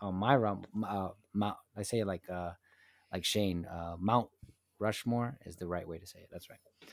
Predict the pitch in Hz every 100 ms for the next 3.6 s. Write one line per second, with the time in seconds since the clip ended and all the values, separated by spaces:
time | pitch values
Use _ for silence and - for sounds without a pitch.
0 | - _ _ - 110 110 104 95 90 -
1 | _ _ _ _ - - - 131 135 135
2 | 143 139 143 135 143 - 123 123 113 -
3 | - 123 131 123 117